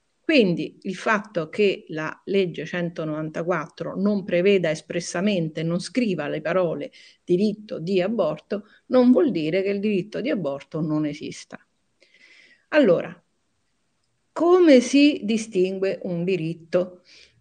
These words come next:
Qui uso la, eh, l'espressione usata da, eh, in un articolo,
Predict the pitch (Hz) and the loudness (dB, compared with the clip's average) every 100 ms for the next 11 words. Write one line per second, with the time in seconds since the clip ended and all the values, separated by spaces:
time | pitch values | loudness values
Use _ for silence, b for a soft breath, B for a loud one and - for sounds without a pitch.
0 | _ - 208 208 - _ - 196 202 180 | _ -4 -2 -4 -12 _ -6 -4 -4 -4
1 | 175 - - 175 170 170 160 156 - 175 | -6 -8 -8 -6 -2 -4 -4 -10 -10 -6
2 | 143 180 180 226 233 - 202 180 180 185 | -2 0 0 -2 -4 0 2 4 2 -2
3 | 180 160 165 190 180 160 156 143 - 170 | -2 -4 -2 -2 -2 -2 -4 -8 -10 -8
4 | 165 170 170 165 - 190 165 165 165 165 | -6 -4 -4 -6 -8 -8 -4 -2 -2 -4